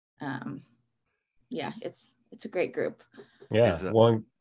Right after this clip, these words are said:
Speaker 3: that's
Speaker 2: go,
Speaker 3: awesome.
Speaker 2: go ahead, Josh.
Speaker 3: I was, I was gonna ask, is, is Greg an intense dude?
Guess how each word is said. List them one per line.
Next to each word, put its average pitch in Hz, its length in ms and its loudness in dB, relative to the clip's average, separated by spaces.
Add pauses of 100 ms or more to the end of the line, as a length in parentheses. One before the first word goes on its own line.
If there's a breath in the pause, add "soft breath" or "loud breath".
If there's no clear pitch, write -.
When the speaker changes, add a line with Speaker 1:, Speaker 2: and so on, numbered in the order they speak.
(180)
Speaker 3:
that's 87 200 -16
Speaker 2:
go, 71 60 -4
Speaker 3:
awesome. 95 220 6
Speaker 2:
go 92 180 0
ahead, 92 160 4
Josh. 87 380 2
Speaker 3:
I 104 160 2
was, 127 240 6
I 107 100 2
was 127 120 2
gonna 127 140 -4
ask, 98 300 0
is, 92 300 -10 (540)
is - 140 -8
Greg 104 340 2
an 120 80 -2
intense 87 420 -8
dude? 76 340 -12